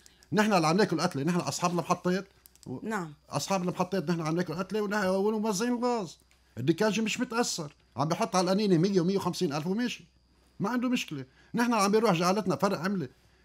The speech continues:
Speaker 1: نحن عم نناشد طا-، معالي الوزير، الابليكيشن مالنا راح تفيدنا شيء. نحن راح تسبب ضياع عند المستهلك، وهذا الموضوع بالسعر الرسمي.
Speaker 2: نعم.
Speaker 1: هيدا راح يسببها، هيدا الابليكيشن. يعني كل ساعة يطلع أو كل ساعتين يطلع جدول. أنا هلأ اسأليني امبارح شو هو الجدول، بقول لك نسيت.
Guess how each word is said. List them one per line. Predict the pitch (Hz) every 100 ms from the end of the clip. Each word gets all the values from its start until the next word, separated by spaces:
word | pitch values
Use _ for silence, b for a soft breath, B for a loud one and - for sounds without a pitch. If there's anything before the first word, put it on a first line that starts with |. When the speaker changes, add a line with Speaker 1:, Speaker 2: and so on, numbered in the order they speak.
| -
Speaker 1:
نحن | 190 202
عم | 190 190
نناشد | 208 240 233 165 -
طا-، |
معالي | 202 170 185 214 220
الوزير، | 208 196 170 143 b b
الابليكيشن | 120 180 185 185 226 185 180
مالنا | 220 202
راح | 170 165
تفيدنا | - 196 175
شيء. | 156 143 117 b b b b _ _ 139
نحن | 185 190
راح | 185 180 147 165
تسبب | 165 208 208 131
ضياع | 156 170 175 - - _ -
عند | 151 180
المستهلك، | 170 - 202 185 165
وهذا | 202 220
الموضوع | 208 196 220
بالسعر | 165 - 202
الرسمي. | 185 220 - 139 - _ _ -
Speaker 2:
نعم. | 214 214
Speaker 1:
هيدا | 226
راح | 190 196
يسببها، | 190 202 190 196 165
هيدا | 180 180
الابليكيشن. | 156 165 185 208 - 117 b b
يعني | 117 156
كل | 202 180
ساعة | 226 202
يطلع | - 196 180 135
أو | 135
كل | 170
ساعتين | - 151 202
يطلع | 175 175 165
جدول. | 143 175 139 131 b b b
أنا | - 214 208
هلأ | 214
اسأليني | 160 190 220
امبارح | 180 208 165
شو | 202 208
هو |
الجدول، | 170 202 180
بقول | 170
لك | 190
نسيت. | 185 - 240